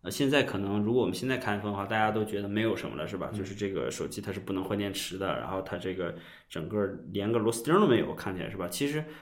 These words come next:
Speaker 1: 我们回想一下，因为这十年之间，其实我们也没有谁去考-，讨论过这个事儿，它怎么就会突然间从地缝里蹦出来这么一款产品，在当时那么一种环境下，是吧？这个手机都打不开，背后是大黑壳儿，然后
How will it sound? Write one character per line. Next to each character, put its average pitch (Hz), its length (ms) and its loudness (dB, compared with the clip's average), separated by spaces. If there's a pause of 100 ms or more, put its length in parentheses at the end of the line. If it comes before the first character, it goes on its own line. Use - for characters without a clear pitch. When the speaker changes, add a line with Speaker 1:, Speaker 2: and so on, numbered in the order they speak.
(100)
Speaker 1:
我 110 60 -2
们 117 80 2
回 127 160 4
想 117 220 0
一 101 40 -4
下， 107 60 0
因 131 140 2
为 156 80 4
这 160 100 -2
十 143 260 0
年 127 200 4
之 131 80 -2
间， 139 160 0
其 - 80 -6
实 143 80 2
我 131 100 4
们 98 140 0
也 110 80 2
没 90 160 -2
有 107 200 4
谁 92 200 -4
去 92 140 -4
考-， - 260 -10
讨 - 160 -6
论 90 140 -4
过 98 60 -4
这 90 80 -4
个 76 80 -2
事 - 140 -4
儿， 76 120 -2
它 - 80 -8
怎 - 180 0
么 101 140 0
就 143 160 0
会 143 240 2 (400)
突 - 200 2
然 123 160 8
间 127 160 4
从 123 160 0
地 127 120 4
缝 123 180 4
里 104 60 4
蹦 123 240 4
出 110 80 2
来 101 40 4
这 113 120 0
么 110 60 4
一 107 40 4
款 87 180 -4
产 95 220 -4
品， 101 180 -2
在 98 140 0
当 117 240 4
时 - 160 -2
那 113 100 2
么 117 80 6
一 107 60 6
种 90 140 0
环 90 180 -4
境 98 120 -2
下， 92 220 -2
是 90 80 -4
吧？ 73 160 -6 (480)
这 143 140 4
个 - 20 6
手 113 220 4
机 110 160 2
都 135 80 6
打 - 160 0
不 - 120 -4
开， - 200 0
背 117 160 6
后 123 100 4
是 123 100 0
大 113 140 -2
黑 113 160 0
壳 - 240 -4
儿， 71 180 0
然 95 140 2
后 117 220 4